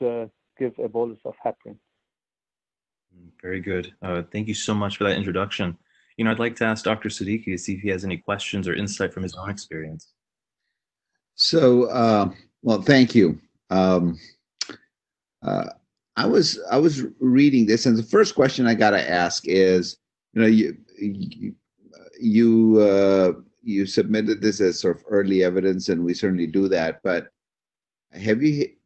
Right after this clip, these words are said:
Speaker 3: had the ability to follow up on the remainders? So you seem to have about a seventy-five percent occlusion rate for the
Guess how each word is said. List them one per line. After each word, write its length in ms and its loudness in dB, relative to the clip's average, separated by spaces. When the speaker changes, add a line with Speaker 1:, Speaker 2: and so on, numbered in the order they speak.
Speaker 3:
had 800 -2
the 100 0
ability 480 0
to 180 -6
follow 600 0
up 320 -2
on 600 -4
the 140 0
remainders? 880 -2
So 100 -8
you 140 0
seem 320 -4
to 100 0
have 280 0
about 280 -4
a 80 -6
seventy-five 680 -2
percent 300 -4
occlusion 480 -2
rate 200 0
for 120 -2
the 140 -4